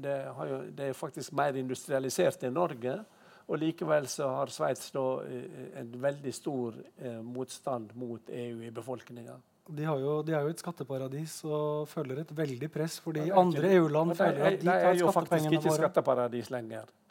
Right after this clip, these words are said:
Speaker 1: Sveits er jo
Speaker 2: Hvorfor?
Speaker 1: det eneste landet som, et av de få, som har gått med på full rapportering av, av, eh, når det gjelder bankvesenet og innskudd.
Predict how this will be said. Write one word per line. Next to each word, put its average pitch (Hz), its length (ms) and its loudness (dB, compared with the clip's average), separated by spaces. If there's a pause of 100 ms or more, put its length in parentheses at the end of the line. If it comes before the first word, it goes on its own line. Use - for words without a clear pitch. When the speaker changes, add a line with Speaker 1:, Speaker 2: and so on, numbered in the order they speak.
(140)
Speaker 1:
Sveits 170 360 2
er 156 60 4
jo 165 100 4
Speaker 2:
Hvorfor? 143 100 2
Speaker 1:
det 151 140 2
eneste 160 280 0
landet 143 300 0
som, 131 240 -8 (240)
et - 200 0
av 135 60 4
de 131 80 2
få, 120 360 2 (200)
som 131 200 -6
har 139 80 0
gått 135 220 -6
med 147 180 0
på 135 100 -4
full 143 320 0
rapportering 120 720 -4
av, 131 320 -4 (500)
av, 123 400 -2
eh, 127 760 -8
når 135 120 -8
det 131 120 -2
gjelder 131 140 -2
bankvesenet 127 640 -2 (360)
og 139 180 -2
innskudd. 123 560 -4